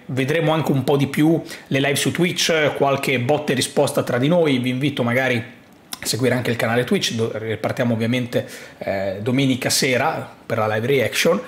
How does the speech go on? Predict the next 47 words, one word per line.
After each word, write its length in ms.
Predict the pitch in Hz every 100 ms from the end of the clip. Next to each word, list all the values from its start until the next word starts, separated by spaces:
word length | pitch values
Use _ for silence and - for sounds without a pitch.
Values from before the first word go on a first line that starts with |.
| - - - -
E 80 |
tra 140 | 139 156
l'altro 240 | 165 139
ieri 160 | 156 139
abbiamo 180 | 123 120
fatto 240 | 143 -
una 280 | 151 147 127
live 480 | 131 127 139 143 -
in 140 | 131 120
cui 320 | - 131 127
dicevo 480 | 139 143 156 135 151
anche 360 | 120 120 139 -
che, 360 | 127 117 - -
eh, 440 | 110 101 98 98
per 160 | - 143
i, 240 | 120 127 -
gli 120 | 127
abbonati 680 | 123 147 143 120 120 131
andrò 300 | 117 117 123
a 20 | 131
riservare 840 | 123 - 131 120 113 113 117 -
un 180 | 135 131
file 480 | - 135 120 113 117
per 160 | 120
il 100 | 113
Fantacalcio 960 | 107 113 110 123 113 104 101 - 127 131 - - - - -
in 160 | 151
cui 180 | 143 151
vado 260 | 165 156 139
a 40 |
riepilogare 720 | 147 170 165 151 151 135 131
un 100 | 131
po' 140 | 123 135
quelli 180 | 139 135
che 80 |
sono 180 | 135 156
i 40 | 139
nomi 200 | 151 139
più 140 | 143
interessanti 760 | 131 139 139 - 127 123 131 -
tra 180 | 151
i 180 | 156 139
giovani 640 | 135 147 135 123 120 117 -
in 140 | 123
Serie 320 | 113 135 120 117
A, 140 | 104
perché 500 | - 120 135 127